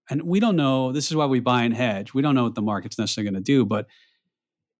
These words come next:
it feels like an interesting time. It feels like this is a hated bull market, but looking forward, earnings are expected to grow. Uh, we're nowhere near, you know, we were on a price to, to trailing sales,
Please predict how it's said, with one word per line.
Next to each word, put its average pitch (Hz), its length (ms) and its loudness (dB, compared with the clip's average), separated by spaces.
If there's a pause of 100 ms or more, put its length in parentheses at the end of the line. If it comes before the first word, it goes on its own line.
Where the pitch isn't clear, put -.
it 147 100 -2
feels 247 340 2
like 202 200 2
an 143 200 0
interesting 151 540 0
time. 107 500 -4
It 113 120 -10
feels 165 260 2
like 156 260 0
this 139 160 0
is 127 140 0
a 120 80 -2
hated 143 540 0
bull 131 160 2
market, 107 560 -2 (600)
but 113 220 0
looking 151 380 2
forward, 131 500 0
earnings 120 300 -2
are 113 80 -2
expected 107 480 -6
to 98 80 -8
grow. 120 640 0 (580)
Uh, 117 140 -8
we're 131 140 0
nowhere 156 300 4
near, 120 680 0 (340)
you 139 100 -6
know, 110 100 -2
we 143 180 2
were 131 160 2
on 123 100 0
a 117 60 -2
price 135 420 0
to, 110 460 -4
to 120 100 -8
trailing 117 460 -2
sales, 113 920 -2